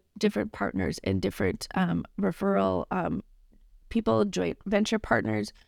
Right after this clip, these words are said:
where you're, you're coming together and you're both promoting each other to e-, each other's audiences. Um, maybe you're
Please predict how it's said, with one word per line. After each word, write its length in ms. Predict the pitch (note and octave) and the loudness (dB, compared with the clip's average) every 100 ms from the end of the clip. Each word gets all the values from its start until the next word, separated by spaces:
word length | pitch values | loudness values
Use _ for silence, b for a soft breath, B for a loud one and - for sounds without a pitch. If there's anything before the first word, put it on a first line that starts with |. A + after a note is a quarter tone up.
| b b | b b
where 120 | G#3 | 0
you're, 280 | F#3+ F#3+ - - | 2 0 -2 -2
you're 160 | F#3+ | -4
coming 400 | - - A3+ G#3 | -2 2 4 6
together 520 | G3+ G3 F3+ F#3+ F#3+ - | 4 4 2 4 2 0
and 340 | - - - - | -2 -2 -2 0
you're 140 | - | -2
both 360 | - F#2 F3+ - | 2 0 0 -6
promoting 460 | F#3 G#3 G#3+ F#3+ | -4 0 2 2
each 200 | F3 - | 0 -2
other 300 | A3+ G#3+ G#3 - - - - | 2 4 2 0 -12 -20 -10
to 140 | - | 0
e-, 100 | F#2 - - - - - | 0 -2 -14 -10 -8 -4
each 180 | G2 F#2+ | -2 -2
other's 260 | - C#2+ - | 0 -2 0
audiences. 920 | G#2 G2+ G#2 G#2+ G#2 G#2 F#2+ F#2+ F#2 - - - - | 2 4 4 2 2 2 4 4 0 -10 -20 -20 -8
Um, 340 | F2+ F#2 F2 F2+ | 0 2 2 0
maybe 280 | F3+ F#2+ A2+ | 0 2 4
you're 240 | A2+ A#2+ | 4 4